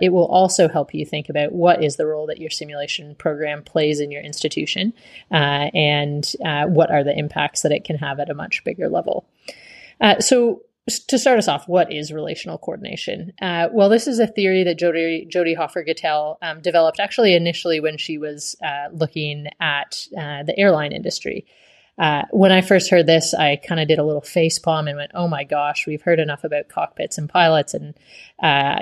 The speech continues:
just is, uh, the comparisons are, are too much. But what Jody Hoffer Gittell studied was not what we do when the airplane is crashing. Rather, she looked at how,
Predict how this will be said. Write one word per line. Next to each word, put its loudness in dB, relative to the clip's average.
just -2
is, -4
uh, -6
the 2
comparisons 2
are, -4
are -4
too -6
much. -10
But 2
what -4
Jody 2
Hoffer 0
Gittell 2
studied -4
was 0
not -4
what -2
we -2
do -4
when -2
the -10
airplane -6
is -12
crashing. -6
Rather, 4
she 2
looked 2
at -2
how, 2